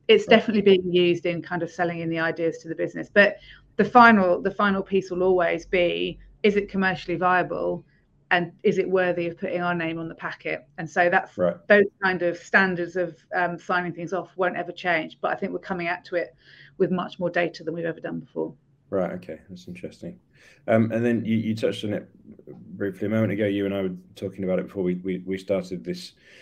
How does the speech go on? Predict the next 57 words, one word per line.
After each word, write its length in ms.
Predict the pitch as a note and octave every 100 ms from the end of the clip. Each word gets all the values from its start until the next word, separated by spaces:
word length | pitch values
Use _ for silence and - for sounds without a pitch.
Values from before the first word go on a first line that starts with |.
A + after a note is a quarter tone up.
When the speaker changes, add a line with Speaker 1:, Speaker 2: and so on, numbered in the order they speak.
| - _
Speaker 2:
this 180 | - F#2
episode, 460 | G#2+ G#2+ F#2+ F#2+ F2+
the, 160 | G#2
the, 160 | - G2+
the 100 | F2+
cost 280 | A2 A2 A2
of 60 | G2+
living 460 | G2+ F#2+ F2+ - -
crisis 540 | - G2+ D#2+ - F#2
is 120 | - -
gonna, 200 | F#2+ F2+ -
looks 220 | F#2 -
like 140 | F#2
it's 100 | F2+
gonna 160 | - F2+
be 140 | F2+
with 160 | F2 E2+
us 140 | F2
for, 260 | - E2 D#2 _ _ -
uh, 440 | - - - -
at 80 | F3
least 220 | F#3 F3+
a 40 | E3+
year, 280 | G3 F#3
I 40 | -
guess. 240 | E2+ E2+
H-, 100 | A2 -
how 180 | A2+ A#2+
do 140 | A2
you 80 | A2+
think 200 | A2+ G2
that's 180 | F2 F2+
likely 240 | G2+ -
to 120 | F2+ F#2+
impact 480 | F2+ F2+ - - - _ - - - - _
product 320 | G#2 F#2+ -
innovation, 480 | F#2+ F2+ F2 - F2
not, 160 | F2
not 140 | F#2 F2
just 180 | -
in 100 | E2+
Waitrose, 420 | E2 F#2+ F2+ F2 -
but 140 | F#2+
a-, 200 | F#2+ F2+
a-, 180 | F#2+ G2
across 300 | - G2+ -
the, 260 | G2 F2+ - _ -
the, 160 | F2+
the 120 | F2+
U 160 | F2+ F2+
K 140 | F2+ F2
market 340 | F#2+ F#2+ D#2+
for 60 | -
the 40 |
next 200 | F2 D2+
twelve 200 | - E2+
months? 240 | E2 G#2+